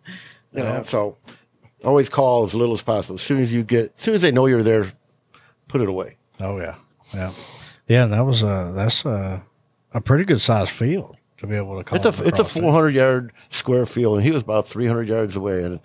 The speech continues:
Speaker 1: I mean, I, I let, so we gotta remember the wind was going his direction.
Speaker 2: Right.
Speaker 1: So I let go of it, uh, on the grunt as hard as I can without breaking, you know, breaking the calls, you know.
Speaker 2: Mm-hmm.
Speaker 1: And, um,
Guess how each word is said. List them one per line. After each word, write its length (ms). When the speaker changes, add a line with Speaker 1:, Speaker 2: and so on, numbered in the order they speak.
Speaker 1:
I 180
mean, 160
I, 280
I 160
let, 320
so 220
we 220
gotta 180
remember 340
the 60
wind 180
was 160
going 300
his 120
direction. 480
Speaker 2:
Right. 260
Speaker 1:
So 120
I 200
let 200
go 240
of 100
it, 160
uh, 80
on 220
the 100
grunt 340
as 80
hard 200
as 80
I 60
can 300
without 300
breaking, 440
you 80
know, 140
breaking 280
the 80
calls, 420
you 80
know. 80
Speaker 2:
Mm-hmm. 320
Speaker 1:
And, 400
um, 360